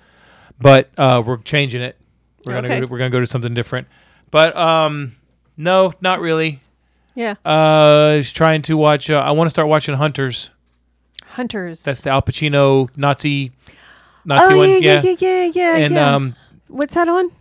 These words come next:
Speaker 1: It's on Amazon
Speaker 2: It's on Amazon,
Speaker 1: Prime.
Speaker 2: okay.
Speaker 1: And, uh, I was, Labor Day weekend, I watched the first two episodes of Stranger Things with Ash and James.
Speaker 2: Yeah.
Speaker 1: We need to watch that 'cause that's good. Other than that, no, not much.
Speaker 2: Yeah.
Speaker 1: Wrestling and,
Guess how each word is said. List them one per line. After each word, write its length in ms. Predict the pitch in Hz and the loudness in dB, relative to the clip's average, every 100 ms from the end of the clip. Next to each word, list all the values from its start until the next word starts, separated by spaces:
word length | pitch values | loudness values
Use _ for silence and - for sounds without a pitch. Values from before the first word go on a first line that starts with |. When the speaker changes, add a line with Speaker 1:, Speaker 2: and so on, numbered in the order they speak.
| _ _ | _ _
Speaker 1:
It's 160 | 156 151 | -12 -6
on 120 | 143 | -6
Amazon 460 | 135 127 127 127 165 | -6 -6 -6 -4 -4
Speaker 2:
It's 100 | 277 | -4
on 120 | 247 | -2
Amazon, 300 | 233 196 185 | -2 -2 -2
Speaker 1:
Prime. 280 | 135 127 123 | -2 -2 -4
Speaker 2:
okay. 180 | - 139 | -6 -6
Speaker 1:
And, 160 | 131 | -4
uh, 440 | 131 127 127 127 131 | -2 0 -2 -4 -6
I 140 | 143 143 | -6 -4
was, 320 | 135 123 147 | -4 -6 -2
Labor 200 | 143 139 | 0 2
Day 100 | 135 | 0
weekend, 320 | 139 135 135 | -2 -4 -6
I 40 | 127 | -4
watched 220 | 127 - | -4 -6
the 40 | |
first 240 | 123 135 - | -8 -8 -4
two 100 | 131 | -6
episodes 340 | 120 117 120 | -6 -8 -10
of 60 | 117 | -8
Stranger 320 | 135 123 113 | -8 -6 -8
Things 240 | 117 117 117 | -10 -8 -6
with 100 | 113 | -4
Ash 200 | 113 - | -6 -8
and 100 | 113 | -10
James. 380 | 113 117 110 - _ _ | -10 -10 -14 -16 _ _
Speaker 2:
Yeah. 140 | 247 233 _ _ | -10 -10 _ _
Speaker 1:
We 120 | 131 | -6
need 120 | 131 | -4
to 60 | 120 | -2
watch 220 | 120 117 | -4 -4
that 160 | 120 113 | -6 -8
'cause 100 | 117 | -8
that's 180 | 120 - | -10 -8
good. 300 | 120 117 104 98 _ _ - | -8 -8 -8 -18 _ _ -8
Other 140 | 147 | -2
than 80 | 135 | -2
that, 260 | 123 120 - | -2 -6 -8
no, 320 | 123 117 110 - | -8 -6 -8 -10
not 140 | 123 | -10
much. 200 | 123 120 | -6 -6
Speaker 2:
Yeah. 140 | 220 208 | -4 -2
Speaker 1:
Wrestling 380 | 135 - 127 123 | -2 -2 -6 -8
and, 220 | 120 | -10